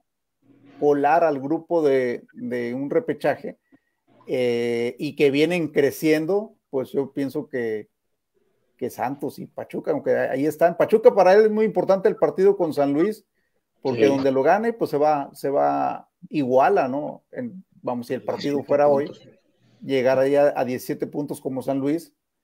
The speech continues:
Speaker 1: y, y, pues bueno, los que tienen que apurar, pues son los que se salen de, todavía de ese, de ese grupo, ¿no? Juárez, que puede entrar al grupo de los doce, Chivas, que puede salir del grupo de los doce, y todos los demás, pues, pueden permanecer ahí.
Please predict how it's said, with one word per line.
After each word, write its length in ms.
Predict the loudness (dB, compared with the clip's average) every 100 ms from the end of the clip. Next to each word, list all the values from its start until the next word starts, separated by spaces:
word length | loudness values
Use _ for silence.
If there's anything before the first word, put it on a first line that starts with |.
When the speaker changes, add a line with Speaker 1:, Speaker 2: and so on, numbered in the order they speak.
| _ _
Speaker 1:
y, 440 | -6 -2 0 -2 -4
y, 840 | -4 -4 -4 -4 -4 -4 -4 -6
pues 200 | -6 -4
bueno, 320 | -2 -2 -4 -10
los 200 | -14 -20
que 100 | -8
tienen 240 | -4 -2
que 60 | -2
apurar, 400 | -2 0 0 -2
pues 100 | -6
son 120 | -8
los 100 | -6
que 100 | -10
se 100 | -8
salen 300 | -2 -2 -2
de, 260 | -4 -6 -10 _ _ _ _ -10
todavía 300 | -2 -2 0
de 80 | -4
ese, 200 | -6 -6
de 120 | -2 -4
ese 140 | -2
grupo, 380 | -6 -6 -6 -6
¿no? 220 | -6 -10 _ _ _
Juárez, 600 | _ 6 8 6 0 -14 -6
que 140 | -4
puede 200 | 0 2 2
entrar 180 | 4
al 80 | 2
grupo 240 | 2 0 2
de 80 |
los 140 | 2 2
doce, 420 | 0 2 -4 -6
Chivas, 380 | -2 2 4 4
que 100 | 2
puede 280 | 2 4 4
salir 320 | 2 0 0
del 180 | 2 0
grupo 320 | -2 -2 0
de 80 | 0
los 180 | -2 -2
doce, 360 | -2 -2 -6 -10 _ -20 -20 _ _
y 100 | 2
todos 180 | 6 6
los 120 | 6
demás, 220 | 0 -2
pues, 140 | -4 0
pueden 260 | 2 2
permanecer 480 | 2 -2 -4 0 2
ahí. 260 | 2 0